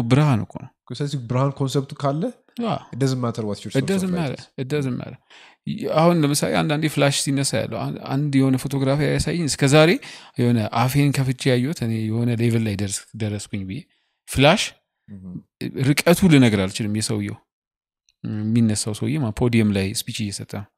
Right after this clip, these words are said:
Speaker 1: ከዛ ፍላሹን አዞረና ሸተሩን ቀንሶ ፍላሹን ወደ ሰውየው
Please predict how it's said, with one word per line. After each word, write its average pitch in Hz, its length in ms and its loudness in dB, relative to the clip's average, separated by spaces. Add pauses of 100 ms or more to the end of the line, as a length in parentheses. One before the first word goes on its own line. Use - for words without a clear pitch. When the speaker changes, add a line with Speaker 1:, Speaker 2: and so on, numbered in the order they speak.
(360)
Speaker 1:
ከዛ 170 160 -4
ፍላሹን 139 380 -2
አዞረና 143 420 -4 (520)
ሸተሩን 123 600 -2
ቀንሶ 127 340 -8 (1300)
ፍላሹን 120 380 -4
ወደ 120 160 -4
ሰውየው 113 400 -6